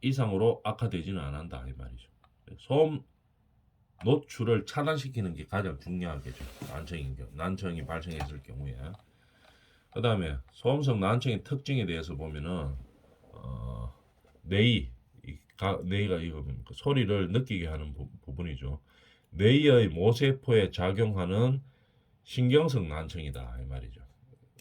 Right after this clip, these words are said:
신경이 둔화되는 거겠죠. 신경성 난청이다. 농을 일으키지는 않고 소음 노출 중단 시에 청력 손실은 진행되지 않는다.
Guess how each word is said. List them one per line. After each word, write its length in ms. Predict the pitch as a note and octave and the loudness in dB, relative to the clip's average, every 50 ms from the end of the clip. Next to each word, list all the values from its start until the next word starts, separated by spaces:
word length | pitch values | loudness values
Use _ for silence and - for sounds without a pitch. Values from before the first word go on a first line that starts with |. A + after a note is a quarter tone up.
| - | -18
신경이 440 | - - A#2+ B2+ C#3+ F3 E3+ C#3 - | -10 -6 -2 0 2 2 2 0 0
둔화되는 540 | - G#2 A#2 B2+ C3 B2+ G#2+ F2 C#2+ C#2 C#2 | 0 0 2 4 4 4 2 0 -2 -2 -4
거겠죠. 420 | C#2+ D2+ C#2 C#2 C2+ - - - - - _ _ _ _ _ _ _ _ _ _ _ _ _ _ _ _ | -6 -6 -8 -8 -10 -10 -12 -18 -20 -20 _ _ _ _ _ _ _ _ _ _ _ _ _ _ _ _
신경성 680 | _ - D#2+ D#2+ E2 F2 F2+ F#2 F2 G2+ G2 G2+ F#2+ D#2+ | _ -14 -10 -8 -4 -4 -4 -2 -2 -2 -2 -2 -2 -4
난청이다. 640 | C#2+ D2+ D#2 C#2+ - E2 D2+ C#2 B1+ C2 A#1 A#1 - _ _ _ _ _ _ _ _ _ _ _ - | -6 -8 -8 -8 -8 -8 -6 -8 -8 -8 -10 -12 -14 _ _ _ _ _ _ _ _ _ _ _ -4
농을 340 | E2+ F#2 G#2 A#2 A#2+ A2 G#2 | 0 2 4 6 6 6 4
일으키지는 640 | F#2 F#2+ G2+ F2+ F#2 - F#2 G2 G2+ G2+ F#2+ D#2 | 2 0 -2 -4 -4 -4 -4 -2 -2 -2 -4 -4
않고 440 | - F2 F2+ - - C#2+ C2 B1+ - - _ _ _ _ - - - - _ | -6 -8 -8 -8 -8 -8 -8 -10 -10 -14 _ _ _ _ -20 -20 -20 -20 _
소음 440 | - - - B2+ C3 C#3+ C#3+ C#3 C3 | -6 2 6 8 8 8 8 8 6
노출 320 | C3+ C#3+ C#3 - A#2 F#2+ | 6 6 6 4 0 0
중단 360 | E2+ F2+ E2+ F2 F#2 G2+ G#2+ G#2 | 0 -2 -4 -2 0 2 2 0
시에 440 | - - A#2 F#2 D#2+ D#2+ E2+ F#2+ F#2+ - - - | 0 -2 -2 0 0 0 0 -2 -4 -6 -10 -10
청력 360 | - D3 D3+ D3 C3 G#2+ - | -6 -4 0 2 2 2 2
손실은 760 | - - B2 B2+ C3 B2+ - A#2+ A2+ A2 B2 C3 C3+ C3 - - | 0 0 0 0 0 0 0 0 2 4 4 4 4 2 0 -2
진행되지 540 | - A#2 A2 A#2+ B2 A#2 G#2 G2+ F#2+ F#2 D#2+ | -4 -2 0 2 2 0 0 -2 -2 -4 -4
않는다. 640 | C#2 C#2 C#2 C#2 D2+ E2 E2 D#2+ C#2 C2+ C2 - | -6 -6 -6 -8 -8 -8 -8 -8 -8 -8 -8 -10